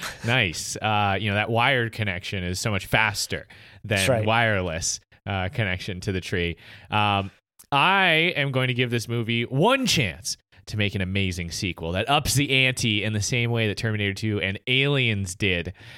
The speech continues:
Speaker 1: Uh, I'm really, really
Speaker 2: Wow.
Speaker 1: having high expectations going into Avatar: The Way of the Water,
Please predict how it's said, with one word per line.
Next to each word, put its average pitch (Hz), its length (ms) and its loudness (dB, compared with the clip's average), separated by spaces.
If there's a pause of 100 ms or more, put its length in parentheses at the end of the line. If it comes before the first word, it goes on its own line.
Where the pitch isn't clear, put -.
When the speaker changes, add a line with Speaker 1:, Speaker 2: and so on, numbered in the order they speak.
(240)
Speaker 1:
Uh, 95 40 -4
I'm 95 500 0
really, 120 580 2 (140)
really 135 720 2
Speaker 2:
Wow. 127 140 8
Speaker 1:
having 127 240 4
high 120 240 4
expectations 113 720 0
going 110 340 2
into 110 360 2
Avatar: 101 440 2
The 101 80 0
Way 104 160 2
of 95 60 0
the 95 80 0
Water, 98 420 2